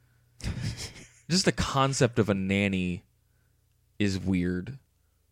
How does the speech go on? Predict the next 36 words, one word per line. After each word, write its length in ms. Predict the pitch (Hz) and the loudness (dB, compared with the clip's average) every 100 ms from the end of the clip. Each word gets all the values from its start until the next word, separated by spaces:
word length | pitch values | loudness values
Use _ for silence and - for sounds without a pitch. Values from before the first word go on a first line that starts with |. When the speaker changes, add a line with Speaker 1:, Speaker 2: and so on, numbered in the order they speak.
| _ _ _ | _ _ _
Speaker 2:
'Cause 140 | - 113 | -2 2
I 60 | |
definitely 300 | 117 135 120 | 4 4 2
didn't 140 | 104 143 | 4 6
Speaker 1:
I 60 | |
mean, 100 | 151 | 6
Speaker 2:
have 80 | 151 | 8
Speaker 1:
did 120 | 147 151 | 6 8
you, 100 | 165 | 6
Speaker 2:
one. 60 | |
Speaker 1:
did 180 | 131 139 | 8 8
you 120 | 147 | 10
ever 180 | 139 143 | 10 10
have 240 | 131 127 123 | 8 6 6
a 140 | 123 | 4
babysitter 680 | 120 120 123 139 151 156 160 156 | 4 2 0 -2 0 0 -2 0
Speaker 2:
Um, 320 | 170 175 165 | 2 2 2
Speaker 1:
growing 40 | |
up? 200 | 165 175 | 0 -2
Speaker 2:
well, 380 | 165 208 202 - - - - _ - - | 2 6 4 2 -8 -14 -14 _ -20 -4
no. 320 | 170 190 170 | 4 6 8
When 140 | 151 156 | 6 4
I 100 | 165 | 2
was, 200 | 160 151 | 0 -4
before 540 | - 147 - 175 220 | -6 -6 -4 -4 -4
my, 460 | 190 156 147 143 135 _ | -2 -2 -2 -2 -4 _
uh, 240 | 123 117 110 | -2 0 0
parents 340 | 123 151 127 | 0 -2 -2
separated, 460 | 127 - 113 104 98 | -2 2 4 4 4
my 160 | 104 | 2
mom 560 | 101 101 104 104 104 101 | 2 2 2 2 -2 -4
was 140 | 98 | -4
a 60 | 95 | -4
stay-at-home 480 | - 110 98 98 95 | 2 2 2 -4 -4
mom, 380 | 95 85 - - _ _ _ _ _ - | -4 -4 -8 -18 _ _ _ _ _ -2
um, 500 | 98 92 92 92 | 0 2 0 -4